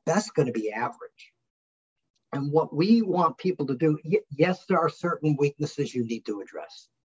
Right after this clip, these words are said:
definitely. But it's more around improving them enough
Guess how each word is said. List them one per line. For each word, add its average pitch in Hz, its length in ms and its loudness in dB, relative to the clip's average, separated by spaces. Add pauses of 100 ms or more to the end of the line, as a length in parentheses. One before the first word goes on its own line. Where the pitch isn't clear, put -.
definitely. 107 500 -6 (380)
But 160 120 4
it's 151 200 2
more 180 340 6
around 147 540 4 (760)
improving 185 520 4
them 160 140 6
enough 147 340 2